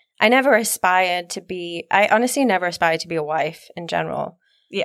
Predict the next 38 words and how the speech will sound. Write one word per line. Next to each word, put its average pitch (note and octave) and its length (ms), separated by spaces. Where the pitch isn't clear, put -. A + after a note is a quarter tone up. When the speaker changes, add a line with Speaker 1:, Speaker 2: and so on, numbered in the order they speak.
Speaker 1:
I F#3 160
didn't F3+ 200
think F3 160
I E3+ 60
would E3 120
ever D#3 140
get D#3 120
Speaker 2:
Mm. D3+ 40
Speaker 1:
married. D#3+ 380
But, F3 360
like, F#3 200
I F#3 380
feel G3+ 200
like E3+ 200
I F3 100
found E3 320
who D#3+ 120
I - 100
am. - 300
Speaker 2:
That's F#4+ 220
so A#4+ 80
awesome. G4+ 640
Speaker 1:
I - 20
know, G#3+ 320
which G3 160
Speaker 2:
Oh E4 80
Speaker 1:
is G#4 80
Speaker 2:
my F4 40
Speaker 1:
weird. F4+ 220
Speaker 2:
goodness. G4 240
Speaker 1:
It's - 120
weird G#3+ 220
to F4 100
Speaker 2:
See? F#4 60
Speaker 1:
say. E3+ 280
But A3 120
I B3+ 40
feel, F4 220